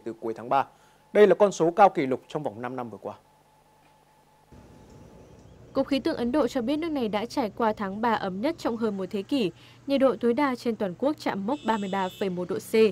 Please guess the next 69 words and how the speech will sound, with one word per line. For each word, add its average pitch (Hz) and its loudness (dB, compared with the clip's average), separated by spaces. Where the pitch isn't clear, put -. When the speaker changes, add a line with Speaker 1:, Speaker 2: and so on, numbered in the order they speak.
Speaker 2:
cao 285 6
hơn 262 2
một 220 -2
phẩy 214 -4
tám 208 -6
mươi 285 -2
sáu 208 -4
độ 277 2
so 208 -2
với 190 -4
bình 233 -4
thường. 208 2
Nhiều 277 0
khu 311 2
vực 269 0
của 202 0
Ấn 202 0
Độ 240 2
đã 180 -2
chứng 208 -4
kiến 202 -2
nhiệt 262 -2
độ 208 2
lên 208 -4
tới 190 -4
hơn 208 0
bốn 185 0
mươi 285 -4
độ 233 2
C. - -10
Giới 269 4
khoa 330 4
học - 4
cho 269 0
rằng 226 0
biến 226 2
đổi 269 0
khí 220 -8
hậu 240 0
đã 196 -2
làm 262 -2
mùa 202 -2
hè 202 -2
tới 185 -4
sớm 202 -6
hơn. 240 2
Nắng 254 -2
nóng 240 2
cũng 269 -6
ảnh 269 2
hưởng 214 4
tới 214 0
nhiều 277 2
lĩnh 208 -4
vực 262 2
kinh 214 -4
tế 185 -2
xã 220 -6
hội 262 2
của 185 -2
đất 226 0
nước 247 0
đông 220 0
dân 196 -4
thứ 185 -6
hai 208 -2
thế 185 -10
giới 185 -6
này. 208 -2